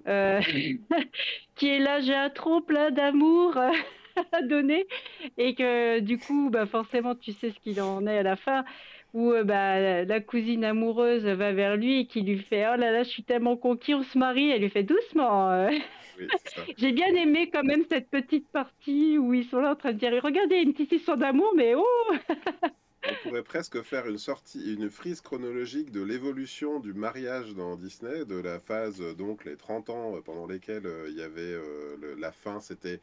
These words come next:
Speaker 2: ils vécurent, euh, heureux, euh, et, et eurent plein d'enfants. Euh, donc où la, où le but du jeu pour une princesse, c'est de se marier. Donc là, effectivement,
Speaker 1: Mm.
Speaker 2: après, il y a eu la version, euh, comment elle s'appelle, rebelle,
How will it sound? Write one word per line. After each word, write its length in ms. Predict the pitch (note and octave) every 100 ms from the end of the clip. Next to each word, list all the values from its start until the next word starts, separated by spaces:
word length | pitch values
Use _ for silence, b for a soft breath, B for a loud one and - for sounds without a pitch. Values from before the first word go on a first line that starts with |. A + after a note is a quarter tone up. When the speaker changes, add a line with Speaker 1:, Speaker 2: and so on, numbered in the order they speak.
| b b -
Speaker 2:
ils 140 | G#2+
vécurent, 520 | G#2 G#2 - A#2 G#2+
euh, 260 | G2+ G2 F2+
heureux, 540 | G2 G#2+ G#2+ A2+ B2 A#2+
euh, 420 | G2 E2 E2 E2+ E2+ b b b
et, 140 | F#2 G#2 G2+ G2+
et 20 |
eurent 200 | G#2+ G#2+
plein 220 | - G2+
d'enfants. 480 | F#2+ F#2 - D3 F#3 b b b -
Euh, 60 | F2
donc 240 | G#2+ G#2+
où 160 | F2 G#2
la, 180 | G2 E2
où 100 | G2
le 160 | G2 F#2
but 340 | F2+ C3+ A2
du 160 | F#2 G2+
jeu 320 | G2 A#2+ A2+
pour 200 | - E2+
une 260 | F2 F2 E2
princesse, 420 | - G2 - -
c'est 180 | - D#2+
de 100 | D#2+
se 160 | D2+ D#2+
marier. 540 | D#2 D2+ D2+ F#2+ D#3+
Donc 280 | C3+ D#2 -
là, 100 | F#2+
effectivement, 580 | F2+ E2 - F2+ G2 F#2+
Speaker 1:
Mm. 80 | A#3
Speaker 2:
après, 420 | A#3+ - B2 A#2
il 80 | G#2+
y 60 | F#2+
a 40 |
eu 220 | G2 G2+
la 140 | F#2+ F2
version, 680 | F#2+ - - G#2 G#2 G2+ -
euh, 520 | E2+ D#2+ D#2+ D#2 D#2+
comment 220 | - F2 E2+
elle 60 | E2+
s'appelle, 420 | E2+ - F2+ E2+ E2
rebelle, 480 | G2 G2+ G#2+ G#2 F2